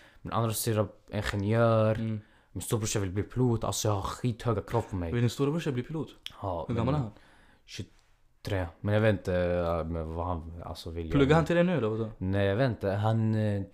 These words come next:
Speaker 1: det är så här, skolan är ganska dyr för att komma in i pilotskolan.
Speaker 2: Ja, det är för
Speaker 1: Så
Speaker 2: dyrt.
Speaker 1: han jobbar för att komma in dit.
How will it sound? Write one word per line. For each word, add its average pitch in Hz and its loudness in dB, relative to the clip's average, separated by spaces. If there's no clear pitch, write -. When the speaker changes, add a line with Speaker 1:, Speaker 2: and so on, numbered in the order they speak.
Speaker 1:
det 143 2
är - 6
så 131 -4
här, 95 -2
skolan 120 0
är 87 -4
ganska 92 -6
dyr 92 -4
för - -14
att - -14
komma 87 -2
in 87 -2
i 82 -4
pilotskolan. 95 -6
Speaker 2:
Ja, 107 -2
det 107 -4
är - -8
för - -6
Speaker 1:
Så 110 -6
Speaker 2:
dyrt. 107 0
Speaker 1:
han 98 0
jobbar 95 2
för - -14
att - -14
komma 85 -6
in 80 -6
dit. - -14